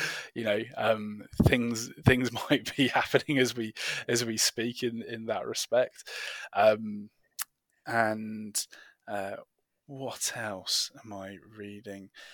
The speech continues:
Ah, I'm reading, I'm starting to read, um, a, a novel by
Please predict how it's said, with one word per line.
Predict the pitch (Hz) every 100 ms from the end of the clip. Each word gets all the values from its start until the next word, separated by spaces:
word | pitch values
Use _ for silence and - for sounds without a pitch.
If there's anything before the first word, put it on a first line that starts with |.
| -
Ah, | 101 135 117 90 - -
I'm | 117 113 107
reading, | 113 127 147 143 104 87 104 127 _ _ _ _ _
I'm | - 107
starting | - 143 143 113 107
to | 107
read, | 110 98 98 113 - - _ 98
um, | 104 104 104 98
a, | 107 101 98 _ _
a | 107
novel | 110 113 123 120 117 113 110
by | - 113 107 104 104